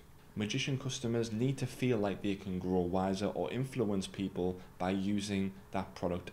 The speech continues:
or brand. Ads should be as imaginative and inspiring as possible, whilst also promising knowledge to be the gateway to a transformative experience. And to be honest with you, the worst thing a magician brand can do is be too structured,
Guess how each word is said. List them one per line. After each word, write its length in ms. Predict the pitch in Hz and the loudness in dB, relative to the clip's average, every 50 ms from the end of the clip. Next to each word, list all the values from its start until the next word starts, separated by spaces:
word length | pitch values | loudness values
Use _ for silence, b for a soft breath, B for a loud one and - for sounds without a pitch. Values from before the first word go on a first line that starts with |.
| - - | -8 -6
or 120 | 80 85 - | -6 -6 -2
brand. 420 | - 90 85 82 78 78 - - - - - - - - | -2 -2 -2 -2 -2 -6 -8 -12 -16 -18 -20 -18 -4 -2
Ads 200 | 113 123 120 - | -2 -2 0 -2
should 160 | - 107 - | -6 -4 -2
be 120 | 117 107 | 0 0
as 120 | 104 95 101 | 0 0 0
imaginative 640 | 92 101 113 113 120 113 117 120 - 104 117 110 | -2 0 0 0 0 0 -2 -2 0 0 0 0
and 100 | 107 98 | 2 0
inspiring 480 | 95 92 - - - 90 92 92 90 90 | 0 0 -2 0 2 2 2 4 2 0
as 80 | 90 - | -2 -4
possible, 600 | - - - 135 135 - - - 131 127 123 113 | -6 -4 -4 -4 -4 -4 -2 2 2 2 4 4
whilst 260 | 104 101 98 98 - - - | 2 0 0 0 -4 -8 -6
also 640 | - 131 151 165 - - - - 113 107 101 98 - B B B B B - | -2 0 0 0 0 -2 0 0 4 4 4 4 4 B B B B B -4
promising 480 | - 135 135 151 139 - 131 113 104 | -2 0 0 0 0 0 0 0 2
knowledge 480 | 104 104 101 92 92 92 90 - - - | 2 2 2 4 2 2 0 -2 -6 -4
to 120 | - 101 | -4 -2
be 140 | 95 98 98 | 2 4 4
the 140 | 95 95 92 | 4 4 2
gateway 640 | 92 - - 113 120 123 120 - - 95 95 92 92 | 0 -2 -2 0 0 0 -2 0 2 4 4 4 2
to 260 | 92 - - 95 90 | 0 -2 0 0 0
a 40 | 90 | 0
transformative 800 | - - 95 90 92 - - - - 117 120 120 123 120 123 113 | 0 -2 -2 -2 -2 -4 -6 -2 0 2 2 2 2 0 0 0
experience. 800 | 110 101 - - - - 98 98 98 95 95 95 92 92 - - B B B B B B - | 0 -2 -2 -6 -2 2 4 6 6 6 6 4 2 0 -2 -4 B B B B B B -2
And 300 | 95 98 98 101 98 98 | 0 0 0 0 0 -2
to 80 | - | -2
be 120 | 98 107 113 | 0 2 4
honest 220 | 113 120 117 117 - | 4 4 2 0 -2
with 200 | - - - 117 | -6 -6 -4 -2
you, 120 | 113 113 | -2 0
the 120 | 101 101 | 2 2
worst 480 | 95 95 98 110 117 117 92 - - - | 2 4 4 4 4 4 4 0 -4 -6
thing 400 | - - 101 98 92 90 90 90 B B B B B | -4 -2 0 0 0 0 -2 -6 B B B B B
a 160 | - 90 90 | 2 2 2
magician 460 | 90 92 92 92 95 98 - - 92 87 | 4 2 0 0 0 -2 0 0 0 2
brand 260 | 92 92 90 90 90 | 2 2 2 2 -2
can 160 | - 87 90 | -4 -4 -4
do 280 | 90 - 135 131 120 107 | -2 0 2 4 4 2
is 120 | - 80 | 2 -2
be 120 | - - 98 | -4 -6 -6
too 200 | - - 104 92 | -4 -2 -2 -2
structured, 640 | 90 - - - 120 120 - - 131 123 123 120 | -2 -2 -4 -6 -6 -6 -2 0 0 0 0 -2